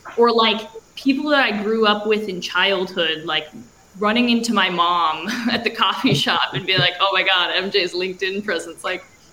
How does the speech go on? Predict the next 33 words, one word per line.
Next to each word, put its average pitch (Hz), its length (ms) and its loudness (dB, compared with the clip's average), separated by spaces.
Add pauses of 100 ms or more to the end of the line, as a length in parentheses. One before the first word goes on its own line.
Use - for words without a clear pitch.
(240)
and, 233 300 0
and 240 140 4
so 240 80 2
it's 226 160 0
easy 302 260 2
to 220 80 2
look 220 240 -2
at 214 100 -2
somebody 208 280 -4
who 190 80 -4
has 202 480 -2
a 180 60 -4
LinkedIn 170 500 -6
presence 170 380 -6
and 170 80 -6
be 156 60 -4
like, 156 140 -6
"Oh 156 180 -2
man, 151 320 -8
like, 147 180 -18
well, 170 140 2
obviously 170 420 2
they 165 180 2
can 160 180 -8
do 147 140 -4
it, 151 100 -4
but 143 100 0
I 151 180 2 (100)
could 175 100 -6
never." 160 380 -2
It's - 160 -14
like, - 200 -2
well, 180 180 4